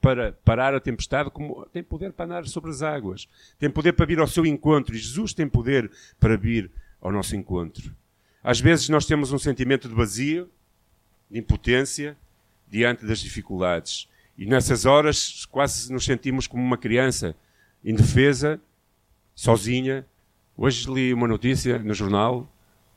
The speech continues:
de uma criança que esteve oito horas dentro de um, de um, de uma, de uma carrinha, de uma carrinha do Jardim Infância.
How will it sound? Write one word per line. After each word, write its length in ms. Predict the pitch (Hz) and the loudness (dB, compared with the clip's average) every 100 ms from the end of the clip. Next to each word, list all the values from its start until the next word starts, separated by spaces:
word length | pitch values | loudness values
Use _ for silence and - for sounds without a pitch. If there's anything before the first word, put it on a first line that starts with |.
| _ - | _ -6
de 140 | - | 2
uma 140 | 110 | 2
criança 340 | 110 113 120 123 | 4 4 2 2
que 60 | |
esteve 200 | - 107 | 2 4
oito 220 | 123 - 110 | 4 4 4
horas 320 | 127 123 104 | 4 4 2
dentro 280 | 120 117 104 | 0 0 -2
de 60 | |
um, 320 | 110 104 87 - | -2 -2 -4 -8
de 160 | 92 | -6
um, 420 | 101 95 87 82 82 _ _ _ _ - | -4 -4 -6 -10 -16 _ _ _ _ -4
de 60 | 98 | -2
uma, 160 | 101 | 0
de 80 | 98 | 0
uma 200 | 107 104 | 0 2
carrinha, 800 | 123 110 127 131 123 113 104 95 _ _ _ _ _ | 0 2 4 6 6 4 0 -8 _ _ _ _ _
de 60 | 92 | -2
uma 120 | 110 | -2
carrinha 380 | 107 104 113 113 | 0 0 2 2
do 80 | 101 | 2
Jardim 320 | 113 101 104 | 2 2 0
Infância. 640 | 95 92 87 - - - | 0 0 0 -2 -8 -12